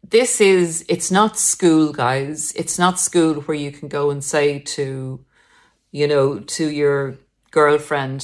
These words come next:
that this guy, there's something, you know, wrong with this guy. This is real adult life, and these are real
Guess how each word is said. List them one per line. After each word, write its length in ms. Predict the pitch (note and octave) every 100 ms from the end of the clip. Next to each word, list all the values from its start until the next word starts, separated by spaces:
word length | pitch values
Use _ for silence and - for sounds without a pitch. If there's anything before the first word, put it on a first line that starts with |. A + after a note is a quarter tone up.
| -
that 220 | C3+ -
this 220 | C#3+ -
guy, 400 | - C#3+ C#3 C3+
there's 120 | C3+
something, 520 | - D3 - C3+ B2 -
you 140 | D3
know, 140 | C#3 C3+
wrong 320 | C#3 C#3 D3
with 180 | C3 -
this 220 | C3 -
guy. 640 | - C3+ C#3 C3+ C3+ C3+ - _ _ _ _ -
This 200 | G3+ G#3
is 240 | G#3 C#3
real 320 | D3+ D#3+ D3+
adult 460 | C#3+ D#3 C#3 C3 -
life, 420 | C#3+ C#3+ C#3+ - -
and 180 | C3+
these 220 | C#3 F#3+ F#3+
are 120 | E3+
real 540 | C#3+ D3 C#3+ C#3+ C#3